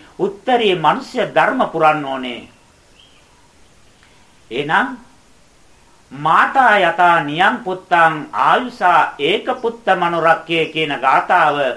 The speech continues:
තථාගතයන් වහන්සේ අපට දීලා තියෙන්නේ. අපි හැමෝම ලෝකෝත්තර ජීවිතය තුළ මව්වරයෙක් වෙන්න ඕනේ. ලෝකෝත්තර මාර්ගය තුළ අපි හැමෝම පියවරු වෙන්න ඕනේ. අපි අම්මා තාත්තා වෙලා මේ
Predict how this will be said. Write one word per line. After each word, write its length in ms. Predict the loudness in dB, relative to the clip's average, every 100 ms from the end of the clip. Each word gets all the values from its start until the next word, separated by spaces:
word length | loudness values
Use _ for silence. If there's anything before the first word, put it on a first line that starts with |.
| -8 -20 -6
තථාගතයන් 680 | -4 2 0 0 0 0 0
වහන්සේ 520 | -2 -2 -4 -8 -8
අපට 320 | -8 -6 -6 -4
දීලා 300 | -6 -4 -4
තියෙන්නේ. 480 | -4 -8 -10 -16 -18 -20 _ _ _ _ -16
අපි 260 | -4 -2 -2
හැමෝම 400 | -2 -2 0 0 0
ලෝකෝත්තර 680 | 0 0 2 0 -2 -2 -4
ජීවිතය 480 | -4 -4 -4 -2 -4
තුළ 220 | 0 0
මව්වරයෙක් 640 | 2 2 2 0 -2 -4 -4
වෙන්න 240 | -6 -4
ඕනේ. 480 | -4 -4 -4 -8 -12 -16 -20 -20 _ _ -20 -10
ලෝකෝත්තර 680 | -2 -2 0 0 2 2 2
මාර්ගය 500 | 2 2 2 0 -4
තුළ 160 | -2 0
අපි 180 | 0 0
හැමෝම 280 | 0 2 0 -2
පියවරු 440 | -6 0 0 2 -2
වෙන්න 220 | -4 -4
ඕනේ. 420 | -4 -4 -8 -10 -20 _ _ _ -20 -20 -4
අපි 260 | -4 -2 -4 -4
අම්මා 320 | -4 -2 -2 0
තාත්තා 480 | 2 2 2 0
වෙලා 480 | 2 4 4 4 0 -10 -10
මේ 220 | -4